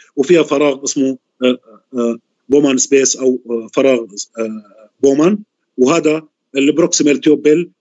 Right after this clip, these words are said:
هذا بداية القطب، آه، البولي. البروكسيمال تيوبل هذا بداية الأنبوب المعوج، آه، آه، القريب، هذا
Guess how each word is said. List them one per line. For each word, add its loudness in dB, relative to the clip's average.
هذا 0
بداية 0
القطب، -4
آه، -10
البولي. 0
البروكسيمال 0
تيوبل 0
هذا 2
بداية 2
الأنبوب -2
المعوج، -2
آه، -2
آه، -2
القريب، 2
هذا 0